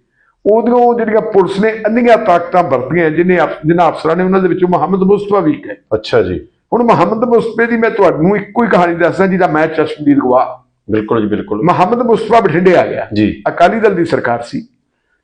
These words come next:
Speaker 1: ਬਠਿੰਡੇ ਲੱਗ ਗਿਆ ਜੀ, ਇਹ ਐਸ ਐਸ ਪੀ ਥੋੜਾ ਸਮਾਂ ਰਿਹਾ, ਉਹ ਤੋਂ ਬਾਅਦ ਫਿਰ ਜਿਹੜੀ ਹੈਗੀ, ਅਹ, ਸਰਕਾਰ ਹੁੰਦੀ ਹੈ, ਅਮ,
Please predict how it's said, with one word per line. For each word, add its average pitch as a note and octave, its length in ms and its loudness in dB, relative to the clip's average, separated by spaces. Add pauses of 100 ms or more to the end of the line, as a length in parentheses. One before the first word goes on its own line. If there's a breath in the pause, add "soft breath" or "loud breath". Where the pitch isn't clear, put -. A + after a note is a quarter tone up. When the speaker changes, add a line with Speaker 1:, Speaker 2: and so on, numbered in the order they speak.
Speaker 1:
ਬਠਿੰਡੇ F3 400 0
ਲੱਗ F3 200 4
ਗਿਆ E3+ 140 2
ਜੀ, F#3 140 -2
ਇਹ E3+ 480 0
ਐਸ C3+ 200 -2
ਐਸ D#3 100 0 (100)
ਪੀ E3+ 120 2
ਥੋੜਾ C#3+ 280 0
ਸਮਾਂ D3 260 0
ਰਿਹਾ, C3+ 240 2
ਉਹ E3 160 -2
ਤੋਂ E3+ 140 0
ਬਾਅਦ D#3 260 0
ਫਿਰ C3+ 260 0 (960)
ਜਿਹੜੀ C#3+ 260 2
ਹੈਗੀ, C#3+ 560 0 (260)
ਅਹ, A#2+ 300 0 (600 loud breath)
ਸਰਕਾਰ C#3+ 440 2
ਹੁੰਦੀ C#3 300 2
ਹੈ, A#2 400 2 (400)
ਅਮ, G#2+ 240 -12